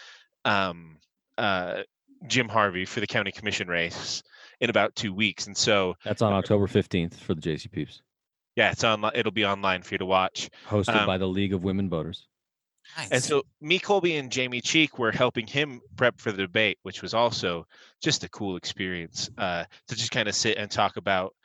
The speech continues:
Speaker 1: Weber County, uh, politics. But so in that process, you know, we were talking about sort of what things are inherently county government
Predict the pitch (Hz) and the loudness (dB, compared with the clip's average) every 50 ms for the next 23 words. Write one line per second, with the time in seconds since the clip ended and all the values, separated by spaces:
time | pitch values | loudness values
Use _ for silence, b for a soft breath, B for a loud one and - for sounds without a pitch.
0 | b b b b b b - 117 127 110 113 101 - - 120 113 113 110 107 101 | b b b b b b -2 0 0 0 0 -2 0 2 2 2 2 0 -2 -4
1 | 95 90 87 92 - _ _ 110 104 95 90 85 78 - - 76 - _ - - | -6 -6 -10 -12 -18 _ _ 0 2 2 2 -2 -4 -6 -8 -10 -8 _ 2 4
2 | 139 127 131 123 - 143 139 - - - - - - B B B B B B B | 4 4 4 4 2 0 0 0 -2 -8 -10 -10 -14 B B B B B B B
3 | B - 139 127 - - 156 135 123 117 113 120 151 180 185 143 - - 113 104 | B 2 2 4 4 4 4 4 4 4 2 2 2 2 2 2 2 2 2 2
4 | 95 90 - 101 92 104 - - 113 104 110 101 101 104 101 101 104 - - - | 2 0 -4 -6 -4 -6 -6 -6 -6 -6 -4 -4 -4 -4 -4 -4 -6 -2 -2 2
5 | 151 151 160 - - 147 123 107 107 101 95 98 101 - - _ _ _ _ _ | 4 4 2 2 -2 -8 -6 -2 -2 0 0 0 -2 -6 -10 _ _ _ _ _
6 | _ _ _ _ _ _ _ _ _ - - - 151 135 120 113 98 123 127 139 | _ _ _ _ _ _ _ _ _ -6 -2 0 2 2 2 0 -2 2 2 2
7 | 143 - - - 147 139 131 127 123 117 110 - - - _ _ _ _ - 127 | 2 2 0 -2 -2 -2 -2 -4 -6 -4 -2 -2 -2 -4 _ _ _ _ 4 6
8 | 120 120 117 117 110 104 - - - 131 135 127 117 107 95 - 104 101 101 95 | 8 8 8 6 4 2 -2 -2 0 2 2 2 2 0 -4 -4 -4 -2 -2 -2
9 | 92 92 90 - _ _ - 123 117 110 113 113 104 95 104 101 98 104 98 101 | -4 -6 -8 -12 _ _ 0 0 2 2 2 -2 -2 0 -2 -2 -2 -4 -6 -6
10 | 101 101 - | -8 -8 -10